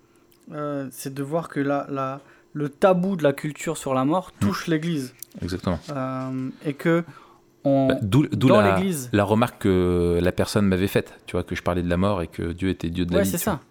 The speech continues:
Speaker 1: ça.
Speaker 2: C'est, on est vraiment
Speaker 1: Et,
Speaker 2: là-dedans.
Speaker 1: et, et ce qui rejoint aussi la question de la pertinence culturelle.
Speaker 2: Tout à fait.
Speaker 1: Euh, il y a des choses, euh, dont la culture parle,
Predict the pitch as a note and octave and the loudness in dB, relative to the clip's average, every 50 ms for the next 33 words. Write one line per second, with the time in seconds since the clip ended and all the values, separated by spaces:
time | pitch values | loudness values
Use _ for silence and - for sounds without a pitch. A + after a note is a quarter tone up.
0 | _ _ _ _ - - - E2 E2 F2 F2 F2 E2+ E2+ F2+ F#2 - F3 G3 F3+ | _ _ _ _ -10 -8 -6 -6 -4 -2 -2 -2 -2 0 0 2 2 2 2 2
1 | F#3+ F#3 - - _ - - - - - _ _ _ _ _ _ - E3 D#3 - | 0 0 -2 -4 _ -16 -12 -12 -12 -12 _ _ _ _ _ _ -6 -4 -4 -4
2 | - - E3 D3 D#3 D3+ F#3 G#3 F#3+ F3 - F#3+ D#3+ C3+ - C#3+ - F3 D#3+ C#3 | -2 -2 0 2 2 2 2 0 0 -2 -2 -2 -2 0 -2 -2 -2 0 0 0
3 | C3+ - C#3 - - - D3 C#3+ C#3+ C#3 - - - C#3+ C3 - - D#3 F3 E3 | 0 -2 -4 -6 -4 -2 -2 0 -2 -2 -4 -8 -8 -8 -8 -8 -6 -4 -2 -2
4 | C3+ B2 - _ _ - - - - - - - F#2+ E2+ F2+ C3 B2+ B2 B2 B2 | -2 -4 -8 _ _ -20 -20 -20 -20 -10 -4 -4 -4 -2 -4 -4 -4 -4 -4 -4
5 | B2 B2 B2 B2 A#2+ A#2+ A#2+ A#2+ A#2+ B2 - - _ _ _ _ _ _ - - | -4 -4 -4 -2 -2 -2 -2 -4 -4 -6 -8 -12 _ _ _ _ _ _ -20 -20
6 | - _ _ - D#3+ C#3 C3 C3 C#3+ C#3+ C#3+ - - F#3 F#3 F3 D#3 C3+ B2+ C3 | -20 _ _ -4 -4 -2 0 0 0 -2 0 0 2 4 4 4 2 0 -4 -8
7 | - _ _ _ _ _ _ _ _ _ _ _ _ _ _ _ - - C#3+ C3+ | -14 _ _ _ _ _ _ _ _ _ _ _ _ _ _ _ -14 -10 -8 -6
8 | C3+ C3 B2+ B2+ B2+ C3 C#3 - - _ _ _ _ _ - C3+ C3+ C3 D3+ D#3 | -6 -4 -4 -6 -6 -8 -10 -12 -16 _ _ _ _ _ -16 -12 -6 0 2 4
9 | D#3+ D#3 D3 C#3+ C#3 C3+ C3+ - - D#3+ D3 - - E3 - - - - F#3 E3+ | 4 6 6 4 4 2 0 -2 -6 -6 -4 -2 -2 -2 -2 -2 0 2 2 2
10 | D#3 C#3+ C#3 C3+ B2 | 2 0 -2 -4 -6